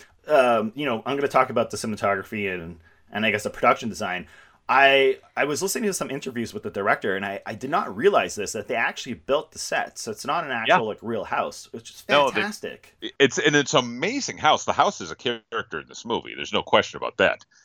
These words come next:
Speaker 2: A-, it's an am-, absolutely amazing house. And I, I listened to a little, or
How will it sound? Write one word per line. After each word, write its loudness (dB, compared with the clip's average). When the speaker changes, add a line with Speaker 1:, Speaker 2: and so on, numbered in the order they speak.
Speaker 2:
A-, 2
it's 0
an 4
am-, 2
absolutely 0
amazing -2
house. 4
And 4
I, 6
I 6
listened -6
to -6
a -6
little, -6
or 2